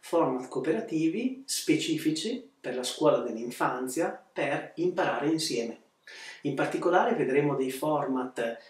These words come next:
in grado di coltivare negli apprendimenti della scuola dell'infanzia il pensiero logico, il pensiero sintetico, il pensiero argomentativo, coltivando ovviamente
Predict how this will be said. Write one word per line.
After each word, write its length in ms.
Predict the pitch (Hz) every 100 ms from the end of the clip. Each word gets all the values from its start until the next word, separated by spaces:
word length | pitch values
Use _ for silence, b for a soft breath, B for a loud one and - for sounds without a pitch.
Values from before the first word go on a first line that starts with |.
| B
in 100 | 139
grado 280 | 131 147 139
di 180 | 127
coltivare 960 | - 165 151 - 135 160 131 127 117 - _
negli 560 | 131 139 170 202 165
apprendimenti 1080 | 139 - 139 123 123 131 170 180 135 - - - _ _
della 200 | 123 -
scuola 320 | - 147 127
dell'infanzia 1080 | 123 147 190 - 160 185 190 220 233 247 - _
il 140 | 156
pensiero 420 | 143 131 - 123
logico, 680 | 113 127 127 156 160 233 233 - _ _ _ -
il 160 | 185 165
pensiero 500 | 160 151 - 151 143
sintetico, 1000 | - 127 123 120 113 - 123 190 214 - _ B B B
il 200 | 190 190
pensiero 760 | 185 175 - 185 180 160 143 -
argomentativo, 1200 | 156 151 139 123 120 120 - 123 113 139 156 - _ _ _ _
coltivando 720 | - 165 160 190 175 139 135
ovviamente 840 | 135 196 208 139 120 120 151 -